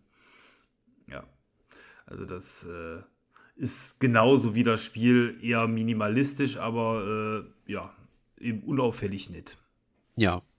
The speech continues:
Speaker 2: Ja, ich glaub, schlimmer wär's, wenn's irgendwie nervige Dudelmusik wär.
Speaker 1: Ja,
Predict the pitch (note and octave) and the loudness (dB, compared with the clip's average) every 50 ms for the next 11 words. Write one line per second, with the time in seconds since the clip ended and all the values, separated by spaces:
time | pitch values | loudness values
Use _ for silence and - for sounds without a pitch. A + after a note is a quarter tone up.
0 | _ _ _ _ _ _ - G2 G#2+ G2+ - - G#2 - - - - G#2+ G2+ F#2+ | _ _ _ _ _ _ 2 4 4 6 8 6 4 4 4 4 6 8 8 8
1 | F2 F2+ E2+ E2+ - - E2 F2 E2+ - - - - - F#2 F2+ F2+ F2 F2 E2+ | 8 8 6 6 4 2 -2 -2 -2 -4 -4 -2 0 2 2 4 4 4 4 6
2 | F2 E2+ D#2+ D#2 D#2 - D#2 D2+ D#2 D2+ C#2+ C#2+ C#2+ - D2 - D#2 D2 D2 C2+ | 6 6 6 6 6 4 4 4 6 4 4 2 2 2 2 2 2 2 2 2
3 | - - - - F#2 - - - _ _ _ _ _ _ _ _ _ _ _ _ | 2 2 2 2 2 2 0 -6 _ _ _ _ _ _ _ _ _ _ _ _
4 | _ _ _ _ _ _ _ _ - - G3+ F#3+ | _ _ _ _ _ _ _ _ -6 -4 -4 -4